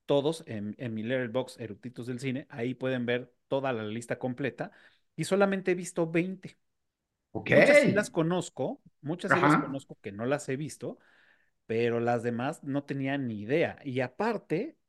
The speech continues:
Speaker 1: de las, de las cuarenta y ocho películas, hay dieciséis series de televisión basadas también en sus novelas, de las cuales, eh, o sea, también he visto varias,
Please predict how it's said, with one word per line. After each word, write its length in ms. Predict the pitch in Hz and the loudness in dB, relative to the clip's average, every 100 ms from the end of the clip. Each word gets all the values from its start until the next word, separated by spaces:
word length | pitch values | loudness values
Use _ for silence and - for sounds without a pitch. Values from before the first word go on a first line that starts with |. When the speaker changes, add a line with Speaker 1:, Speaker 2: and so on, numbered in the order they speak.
| _ | _
Speaker 1:
de 180 | 135 123 | -4 -2
las, 360 | 110 107 - 135 | 0 -4 -8 -10
de 140 | 107 | -8
las 160 | 104 95 | -8 -10
cuarenta 300 | - 104 101 | -8 -8 -4
y 40 | 131 | -4
ocho 220 | 165 - | -4 -4
películas, 640 | 180 190 - 120 147 - _ _ _ _ _ _ _ _ | -2 -4 -6 -6 -6 -12 _ _ _ _ _ _ _ _
hay 280 | 143 156 180 | 0 2 0
dieciséis 920 | 196 156 160 156 165 151 - 180 208 - | -6 -4 -2 -2 -4 -12 -4 -4 -4 -2
series 440 | 202 139 139 147 | 0 2 0 0
de 80 | 135 | -2
televisión 760 | 131 123 127 123 135 127 156 139 | -2 -2 -4 -6 -6 -6 -6 -6
basadas 560 | 101 107 123 120 160 | -8 -6 -4 -2 -4
también 280 | 135 107 101 | -8 -8 -8
en 80 | 107 | -10
sus 200 | - 104 | -12 -10
novelas, 440 | 120 190 165 _ _ _ _ _ _ | -8 -8 -10 _ _ _ _ _ _
de 160 | 131 123 | -2 2
las 240 | 127 127 | 2 2
cuales, 520 | - 156 151 175 - _ _ _ _ _ _ | 6 6 6 0 -6 _ _ _ _ _ _
eh, 140 | 151 147 | 0 2
o 80 | 143 | 0
sea, 100 | 127 | -2
también 280 | 131 127 147 | -2 2 4
he 60 | 170 | 2
visto 300 | 170 - 175 | 0 0 4
varias, 600 | 175 139 147 277 - - | 4 4 0 -4 -12 -20